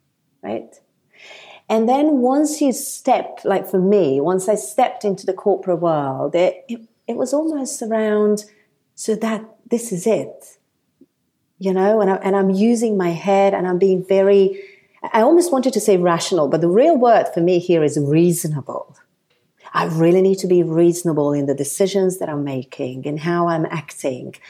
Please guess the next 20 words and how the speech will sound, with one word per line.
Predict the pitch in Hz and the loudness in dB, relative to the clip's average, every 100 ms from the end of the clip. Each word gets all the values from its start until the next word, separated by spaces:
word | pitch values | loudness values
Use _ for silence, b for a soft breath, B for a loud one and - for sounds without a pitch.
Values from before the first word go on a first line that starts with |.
| B B | B B
and | 165 165 | -6 -4
sort | - 170 | -2 0
of | |
what's | 160 190 - | 2 0 0
expected | 175 - - 190 - - - 139 - | -4 -6 -6 -4 -4 -4 -4 -4 -4
from | 147 143 | -6 -4
me. | 143 123 139 _ _ | -4 -8 -12 _ _
I | - 156 | -8 0
need | 170 170 | 0 0
to | 151 | -2
be | 151 | -2
reasonable. | 147 156 165 160 - 143 120 127 - _ B B | 0 0 2 0 -4 -10 -10 -10 -12 _ B B
And, | - 240 - | -2 -2 0
and | 233 | 0
obviously | 247 294 277 214 | 2 2 2 2
that | 208 - | 0 0
comes | - 220 214 | -2 -4 0
from | 196 | 0
your | 165 147 | 0 -2
head | 139 175 123 | -2 -2 -2